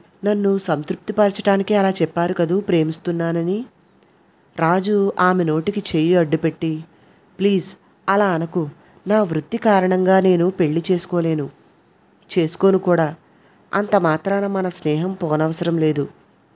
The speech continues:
నీ మీద నా ప్రేమ కూడా పోదు," అన్నాడు. నజీం ఏడుస్తోంది.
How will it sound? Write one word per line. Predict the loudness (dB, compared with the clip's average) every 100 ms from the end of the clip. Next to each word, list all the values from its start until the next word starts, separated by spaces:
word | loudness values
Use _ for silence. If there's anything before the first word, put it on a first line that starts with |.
| _ _ _ _ _ _ _ _ _ -2
నీ | 0
మీద | 2 2 2
నా | 0 0
ప్రేమ | -2 -2 -2
కూడా | -2 0 0
పోదు," | 0 0 2 -2 -4 _ _ -8
అన్నాడు. | -4 -2 -2 -4 -10 _ _ _ _ -2
నజీం | 0 0 0
ఏడుస్తోంది. | 0 -2 -4 -6 -4 -8